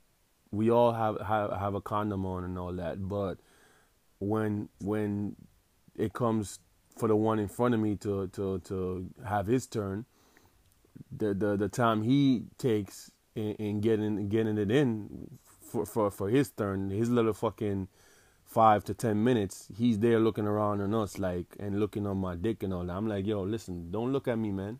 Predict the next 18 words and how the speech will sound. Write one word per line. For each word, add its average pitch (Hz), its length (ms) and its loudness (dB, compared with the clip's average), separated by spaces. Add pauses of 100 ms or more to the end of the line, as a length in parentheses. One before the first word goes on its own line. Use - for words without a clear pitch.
(100)
Look 120 320 -4
at, 120 240 -2 (120)
focus 131 400 -4
on 127 140 -2
the 117 80 0
cheeks." - 420 -6 (560)
You 113 100 -4
know 120 40 0
what 123 80 0
I 123 40 0
mean? 160 280 4 (400)
So 143 400 6
I 135 160 4
think 151 440 4
that 131 200 6
you 131 100 4
gotta 127 240 6
know 123 320 4